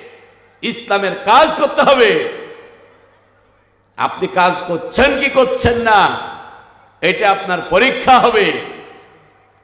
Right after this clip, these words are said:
কি কিভাবে পরীক্ষা হবে? আল্লাহ রাব্বুল আলামিন সূরা বাকারা একশত পঞ্চান্ন নম্বর এবং ছাপান্ন নম্বর আয়াতে আল্লাহ পাক সূরা আনকাবুতের দুই এবং তিন নম্বর আয়াতকে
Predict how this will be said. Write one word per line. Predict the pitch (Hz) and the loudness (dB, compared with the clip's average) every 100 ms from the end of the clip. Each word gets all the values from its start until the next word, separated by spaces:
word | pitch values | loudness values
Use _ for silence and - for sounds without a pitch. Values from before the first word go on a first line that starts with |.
| _ _ - | _ _ -12
কি | 185 | -10
কিভাবে | 196 233 247 247 | -2 0 2 0
পরীক্ষা | 262 262 285 269 | -2 -4 0 2
হবে? | 277 294 302 - - - - - - - | 4 4 2 -2 -12 -18 -20 -20 -10 -4
আল্লাহ | 226 220 190 | -2 -2 -2
রাব্বুল | 170 156 151 | -2 -2 -4
আলামিন | 143 147 156 113 - - - - _ _ _ _ _ _ _ _ | -2 -2 -4 -4 -12 -18 -20 -20 _ _ _ _ _ _ _ _
সূরা | - 156 156 143 | -14 -6 -2 0
বাকারা | 151 196 208 175 127 - - - - - _ _ | 0 0 2 0 -2 -6 -16 -20 -20 -20 _ _
একশত | 156 196 - 180 165 | -2 0 -2 -6 -6
পঞ্চান্ন | 175 170 165 156 | -6 -6 -6 -4
নম্বর | 156 151 143 135 | -2 -2 -2 -4
এবং | 131 131 117 - - - - | -4 -6 -8 -14 -20 -18 -4
ছাপান্ন | 175 185 226 214 | 0 2 2 0
নম্বর | 190 175 160 | -2 0 2
আয়াতে | 156 151 151 147 120 - - - | 2 2 0 -4 -4 -10 -14 -4
আল্লাহ | 156 170 160 | -2 -2 -2
পাক | 160 147 - - - - | -2 -4 -6 -16 -12 -6
সূরা | - 190 - | -2 0 0
আনকাবুতের | 196 277 294 269 240 202 202 165 | -2 -2 0 0 0 -4 -8 -8
দুই | 247 285 | -4 0
এবং | 247 226 220 - | 0 0 -2 -2
তিন | 330 302 | -2 -2
নম্বর | 254 233 | -2 0
আয়াতকে | 202 196 - 185 156 156 - | 0 0 -2 -4 -2 -4 -12